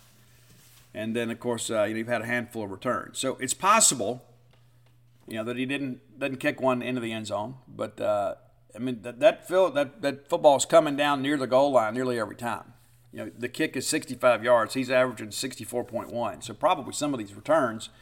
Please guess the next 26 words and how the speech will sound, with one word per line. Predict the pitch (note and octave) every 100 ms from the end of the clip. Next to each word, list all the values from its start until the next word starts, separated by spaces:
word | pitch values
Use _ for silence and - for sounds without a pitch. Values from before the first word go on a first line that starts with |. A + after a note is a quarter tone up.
| _ _ _ _ _ _ _ -
are | A2
balls | B2+ C#3 A#2+
that | A#2
have | -
carried | C3+ B2+
into | C3
the | A#2+
end | B2+ C3+
zone. | A2+ A2+
They | A2+
brought | A2+ A2+
him | A#2
out. | A#2 - - _ _
So, | - A#2 G#2+ G2 _ _ _ _ _ _ _
uh, | - - -
you | C3+
know, | A#2
but | A#2+ D3
we, | D3
we're | C#3+ D3
gonna | E3
have | D3 D3
to | -
find | C#3+ C#3
a | B2+
way | B2 A2+ A2